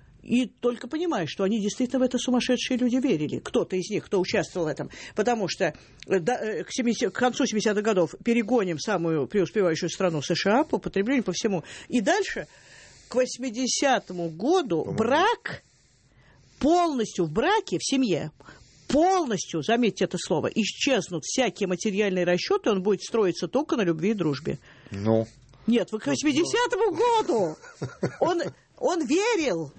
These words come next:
Speaker 1: он руководил
Speaker 2: Он
Speaker 1: этой
Speaker 2: действительно
Speaker 1: программой.
Speaker 2: верил.
Speaker 1: Он верил.
Speaker 2: Я
Speaker 1: Я
Speaker 2: думаю,
Speaker 1: считаю, он
Speaker 2: действительно
Speaker 1: был
Speaker 2: верил.
Speaker 1: последний утопист. Утопия — очень страшная вещь, как известно. Он просто не успел сделать страшного. Страшно делали его предшественники.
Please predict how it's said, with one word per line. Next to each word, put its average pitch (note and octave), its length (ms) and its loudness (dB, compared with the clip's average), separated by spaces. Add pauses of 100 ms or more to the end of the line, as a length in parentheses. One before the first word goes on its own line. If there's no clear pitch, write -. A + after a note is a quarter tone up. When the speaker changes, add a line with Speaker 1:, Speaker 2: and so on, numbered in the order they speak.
(240)
Speaker 1:
он E4 220 4
руководил G#3+ 460 0
Speaker 2:
Он - 60 2
Speaker 1:
этой - 80 0
Speaker 2:
действительно - 200 0
Speaker 1:
программой. - 340 2
Speaker 2:
верил. F2 120 -4
Speaker 1:
Он E4 140 4
верил. F3+ 260 0
Speaker 2:
Я F#3+ 60 -4
Speaker 1:
Я G#3+ 100 2
Speaker 2:
думаю, C4 60 0
Speaker 1:
считаю, G#3 100 -2
он C#4 80 -2
Speaker 2:
действительно F#4 240 4
Speaker 1:
был - 140 0
Speaker 2:
верил. - 60 -4
Speaker 1:
последний D#4+ 440 0
утопист. C#4+ 600 -4
Утопия — A3 440 2
очень G#3 260 0
страшная F#3+ 540 0
вещь, G#3+ 240 -2
как D#3 180 -2
известно. D#3+ 420 0 (220)
Он A3 140 2
просто A3+ 260 0
не G#3+ 140 -2
успел B3 360 0
сделать F#3+ 380 -4
страшного. F#3 460 -4
Страшно G3 420 -4
делали F#3+ 280 2
его F#3+ 120 4
предшественники. D#3+ 640 -4